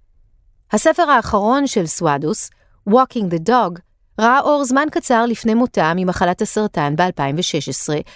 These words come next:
ומבוסס על דמותה של אייזנשטט. הדמות בספר מחליטה להפוך לרבה,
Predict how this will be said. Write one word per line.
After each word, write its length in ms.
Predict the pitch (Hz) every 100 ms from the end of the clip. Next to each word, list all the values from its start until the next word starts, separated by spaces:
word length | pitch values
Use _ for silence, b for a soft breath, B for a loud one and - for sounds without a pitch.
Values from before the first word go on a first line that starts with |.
| B B -
ומבוסס 500 | 254 233 226 294 302
על 80 | 269
דמותה 360 | 214 208 254
של 180 | - -
אייזנשטט. 720 | - 156 147 147 - 131 - _ _ _ _ _ _ -
הדמות 320 | 202 233 277
בספר 400 | 277 - 185 202
מחליטה 440 | 185 - 190 247 226
להפוך 420 | 202 - 220 226
לרבה, 480 | 190 170 165 254